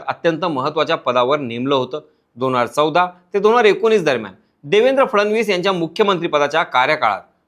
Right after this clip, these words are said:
ते मुंबईतील प्रभावी पोलीस अधिकारी होते. तेव्हा ते सहआयुक्त कायदा व सुव्यवस्था अधिकारी होते. त्यानंतर त्यांना अतिरिक्त पोलीस महासंचालक म्हणून बढती देऊन दहशतवाद विरोधी पथकात नेमण्यात आलं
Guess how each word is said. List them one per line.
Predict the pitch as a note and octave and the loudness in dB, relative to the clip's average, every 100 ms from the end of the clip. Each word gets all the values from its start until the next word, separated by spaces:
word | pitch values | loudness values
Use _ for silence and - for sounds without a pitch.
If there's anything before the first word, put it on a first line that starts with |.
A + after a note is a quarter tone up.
| _ _ _ A#3 | _ _ _ 0
ते | |
मुंबईतील | A#3 G#3+ A3+ A#3+ A#3+ A#3 | 2 2 2 2 0 -2
प्रभावी | F#3 D#3+ F3+ A3 | 0 2 4 2
पोलीस | G3 F3 F#3 | 0 -2 0
अधिकारी | E3+ E3+ E3+ E3 | 2 2 2 0
होते. | A2+ - - _ _ _ - | -2 -10 -20 _ _ _ 0
तेव्हा | D#3+ F3+ | 2 2
ते | D3 D#3+ | 0 -4
सहआयुक्त | - D#3+ F3 E3 D#3 F#3 E3+ | -2 0 2 2 0 -2 0
कायदा | C3 B2 A2+ - _ F#3+ | 0 0 -2 -6 _ 0
व | G#3+ | 0
सुव्यवस्था | A3 G3+ F#3+ F#3 G3+ | 4 4 4 2 2
अधिकारी | D3+ C3+ C3 C3 | 2 2 0 0
होते. | B2+ D3 C#3+ _ _ _ | -2 -8 -12 _ _ _
त्यानंतर | E3+ E3+ D3 C#3+ | 0 0 0 -2
त्यांना | B2+ B2+ D3 D3+ | -2 -2 -2 0
अतिरिक्त | B2 - D#3+ - F#3 | 0 0 -2 -2 -6
पोलीस | - C3 F#3 | -2 0 0
महासंचालक | E3+ C#3+ C#3 C#3 B2 C#3+ C3 | 2 0 0 -4 0 0 -2
म्हणून | A#2 C3+ C#3 | -6 -8 -2
बढती | B2+ C3+ F3+ | 0 0 0
देऊन | C#3+ A2 F#2+ _ _ _ | 0 -2 -6 _ _ _
दहशतवाद | C3+ G3 G3 A3 A3+ A#3 | 0 2 2 2 2 2
विरोधी | E3 F3+ G3+ | 0 2 2
पथकात | G3+ D3 E3+ F3+ | 0 -2 -2 -2
नेमण्यात | D#3 B2+ C3+ A2 | -2 -2 -2 -4
आलं | F#2+ | -8